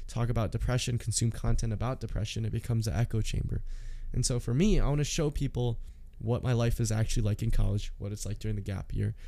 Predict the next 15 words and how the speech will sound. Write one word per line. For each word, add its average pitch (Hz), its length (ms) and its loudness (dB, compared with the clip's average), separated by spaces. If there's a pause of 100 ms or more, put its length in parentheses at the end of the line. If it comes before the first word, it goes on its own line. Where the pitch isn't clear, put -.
(260)
and 98 300 0 (680)
how 117 120 0
I'm 123 120 4
trying 123 200 2
to 120 60 4
make 120 160 2
more 113 160 6
meaningful 113 400 2
story-driven 110 560 0
content. 127 480 2
And 104 80 -2
I 110 80 0
think 113 220 -2
through 147 240 2
that, 123 340 0